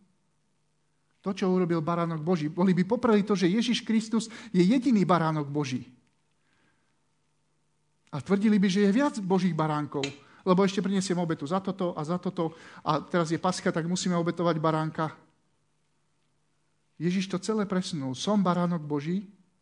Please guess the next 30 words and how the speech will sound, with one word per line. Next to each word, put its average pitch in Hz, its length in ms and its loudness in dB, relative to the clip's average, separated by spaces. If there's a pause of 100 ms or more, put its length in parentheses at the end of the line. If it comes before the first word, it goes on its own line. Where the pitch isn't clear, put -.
(1200)
ale 147 160 -4
vy 156 160 -2
robte 170 240 -6
toto. 135 320 -12 (840)
Už 135 100 -16
teraz 156 180 0
nebudete 170 460 0
jesť 151 320 -2
spolu 160 180 -2
baránka, 147 560 -2 (1400)
ale 139 160 0
budete 165 380 -2
jesť 156 380 -4
chlieb 180 320 0 (360)
a 139 60 -12
piť 135 260 -10
víno, 175 380 -4 (1200)
ktoré 196 340 0
je 170 60 2
ale 160 240 0
mojím 156 320 -2
telom 196 480 0 (240)
a - 80 -12
mojou 147 320 -2
krvou. 127 400 -8 (640)
A - 80 -8
keď 165 240 -2
to 160 40 -2
nebudete 214 360 2
robiť, 208 400 0